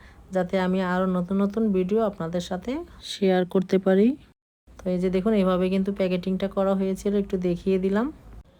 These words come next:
আর আয়োজনটা যেহেতু অনেক বড় ছিল, সেজন্যই কিন্তু বাবুর্চি এনে রান্নাটা করা হয়েছে। তো চলুন এবার রেসিপিটা শুরু করা যাক। তো প্রথমে এখানে কিছু গোটা গরম মশলা আর কিছু গুঁড়া মশলা রয়েছে,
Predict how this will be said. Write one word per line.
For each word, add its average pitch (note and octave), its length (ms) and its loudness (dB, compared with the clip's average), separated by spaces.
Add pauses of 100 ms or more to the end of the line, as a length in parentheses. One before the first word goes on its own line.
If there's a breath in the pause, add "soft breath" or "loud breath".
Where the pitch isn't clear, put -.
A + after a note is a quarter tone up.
(320 soft breath)
আর F3 180 -6 (140)
আয়োজনটা G3 520 -2
যেহেতু G#3 400 0
অনেক G3 340 0
বড় F3+ 320 0
ছিল, G#3 240 -6 (120)
সেজন্যই G3+ 520 2
কিন্তু G3+ 280 0
বাবুর্চি F3+ 540 -2
এনে G3+ 320 2
রান্নাটা E3+ 420 -4
করা F3 280 -4
হয়েছে। F#3 420 -4 (680)
তো - 220 -12
চলুন G3+ 260 2 (100)
এবার F#3 240 0
রেসিপিটা F3+ 500 -2
শুরু G3+ 260 0
করা G3+ 240 2
যাক। A#3+ 220 -2 (720)
তো - 140 -6 (100)
প্রথমে G3+ 460 2 (160)
এখানে G3 320 0
কিছু G3+ 280 -2 (500)
গোটা F3+ 280 -2
গরম F3+ 340 2
মশলা G3+ 380 0 (120)
আর E3+ 120 -2
কিছু F3 280 -4
গুঁড়া F3 260 0
মশলা F#3 320 -2
রয়েছে, F#3+ 380 0